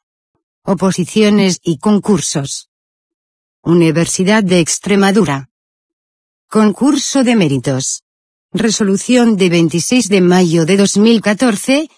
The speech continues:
del rector, por la que se convoca concurso público para cubrir varias plazas de personal docente e investigador contratado en régimen laboral.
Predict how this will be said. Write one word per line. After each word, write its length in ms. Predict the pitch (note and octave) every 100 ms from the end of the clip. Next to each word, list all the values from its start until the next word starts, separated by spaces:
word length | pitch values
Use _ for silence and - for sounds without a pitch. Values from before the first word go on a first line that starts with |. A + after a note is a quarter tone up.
| _
del 200 | - F#3
rector, 640 | F3 F3 D#3 - B3+ D#4+ C#4+ - _
por 220 | - G#3
la 140 | G3+ G3
que 120 | G#3
se 160 | - -
convoca 600 | F#3 F3 E3 A3 B3+ A#3+
concurso 640 | F#3 E3 A#3 C#4 - A3
público 680 | F#3 B3+ A#3 G#3+ A#3 A#3 G#3+
para 300 | G#3+ G3+ F#3+
cubrir 440 | G#3+ F3 A3 B3
varias 500 | A3 A#3 A#3+ G#3 -
plazas 500 | - G#3+ A#3 - B3+
de 140 | B3+
personal 680 | G3 G#3 - G#3 A3+ C4 C4
docente 540 | F#3+ E3 G#3+ C#4 C4 B3
e 20 |
investigador 760 | A3 F#3+ F#3 - E3 F3 C4 B3+
contratado 760 | A#3+ G3+ A3 G3 A3+ A3+ A3+
en 220 | G3 F3+
régimen 580 | E3+ B3+ C4 B3+ B3 A#3+
laboral. 560 | A3 G#3 G3 D3+ C3